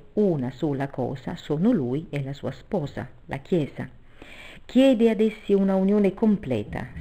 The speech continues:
sì da raggiungere l'unità, un'anima sola, una carne sola. Tutto questo è possibile solo se l'amore, come ti dicevo prima, è totale, perché essendo l'uomo formato di anima e di corpo,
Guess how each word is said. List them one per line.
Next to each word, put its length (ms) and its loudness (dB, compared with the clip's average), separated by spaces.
sì 160 2
da 120 2
raggiungere 600 4
l'unità, 560 0
un'anima 520 2
sola, 420 2
una 280 0
carne 380 -4
sola. 400 -10
Tutto 260 2
questo 320 0
è 60 0
possibile 580 -2
solo 480 4
se 320 2
l'amore, 680 0
come 280 6
ti 140 -2
dicevo 400 0
prima, 320 2
è 100 0
totale, 600 0
perché 400 -2
essendo 440 4
l'uomo 340 6
formato 540 0
di 180 -2
anima 380 0
e 160 0
di 160 -8
corpo, 540 -2